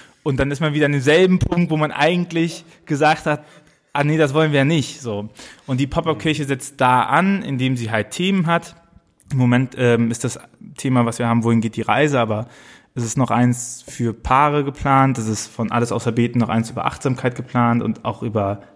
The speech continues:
heilige Idole und über Sterben und Tod so. Und dann, ähm,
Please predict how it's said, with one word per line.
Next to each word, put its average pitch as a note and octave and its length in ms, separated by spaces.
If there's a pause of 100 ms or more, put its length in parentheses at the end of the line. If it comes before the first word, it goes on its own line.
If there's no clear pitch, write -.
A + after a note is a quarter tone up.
(100)
heilige A2 360
Idole B2+ 580
und G2+ 160
über G2 140
Sterben A2 260
und G2 100
Tod C#3 200
so. C3+ 180 (380)
Und B2+ 80
dann, B2 300
ähm, A2+ 360